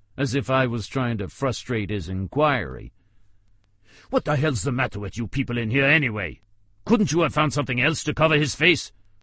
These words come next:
Not to mention the rest of him? I've heard of naked culture in this country, but this is ridiculous." I shrugged an answer,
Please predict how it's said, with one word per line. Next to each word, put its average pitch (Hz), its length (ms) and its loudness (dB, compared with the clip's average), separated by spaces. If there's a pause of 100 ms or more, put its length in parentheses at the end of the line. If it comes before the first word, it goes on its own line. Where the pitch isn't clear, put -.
(120)
Not 156 140 0
to 123 80 -2
mention 147 280 2
the 120 120 0
rest 165 260 2
of 175 120 4
him? 185 220 6 (720)
I've 69 200 -10
heard 95 240 -8
of 82 120 -8
naked 92 420 -6
culture 139 320 0
in 107 120 -2
this 107 180 -6
country, 113 320 -4
but 90 200 -6
this 160 160 -4
is 113 140 -8
ridiculous." 117 720 -2 (1500)
I 98 140 -4
shrugged 107 440 -4
an 92 120 -4
answer, 120 480 -2